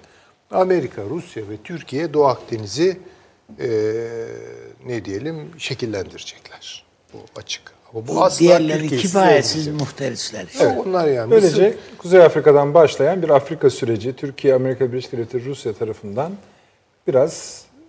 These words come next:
Speaker 1: Domine edilmeye başladı.
Speaker 3: domine edilmeye
Speaker 1: Tabii.
Speaker 3: başlıyor ama biliyorsunuz orada bir büyük oyuncu daha var.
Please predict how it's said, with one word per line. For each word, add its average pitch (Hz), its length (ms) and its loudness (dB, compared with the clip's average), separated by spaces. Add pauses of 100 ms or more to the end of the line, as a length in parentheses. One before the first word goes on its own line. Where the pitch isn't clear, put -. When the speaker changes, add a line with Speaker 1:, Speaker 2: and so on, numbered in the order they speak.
(220)
Speaker 1:
Domine 131 320 0
edilmeye 117 460 -2
başladı. 131 180 6
Speaker 3:
domine 147 200 2
edilmeye 117 420 4
Speaker 1:
Tabii. 127 100 4
Speaker 3:
başlıyor 170 440 8
ama 185 360 4 (120)
biliyorsunuz 151 400 -2
orada 151 300 0
bir 147 120 0
büyük 147 220 0
oyuncu 139 300 0
daha 123 240 6
var. - 380 -10